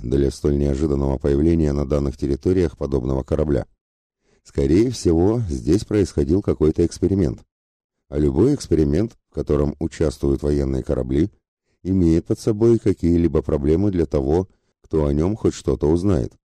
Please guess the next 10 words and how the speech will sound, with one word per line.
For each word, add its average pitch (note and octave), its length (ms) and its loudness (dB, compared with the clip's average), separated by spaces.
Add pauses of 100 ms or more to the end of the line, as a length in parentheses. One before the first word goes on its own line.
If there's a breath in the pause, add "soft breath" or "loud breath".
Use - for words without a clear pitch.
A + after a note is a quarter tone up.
(560)
Но E2 140 -4
время D2 260 0
шло. D#2+ 280 -4 (640)
Старательно C#2 600 -2
проверяя C#2 540 0
эту - 200 -4
территорию C#2 640 0
всеми D#2 340 -2
возможными C2+ 560 -2
способами, C#2+ 640 -4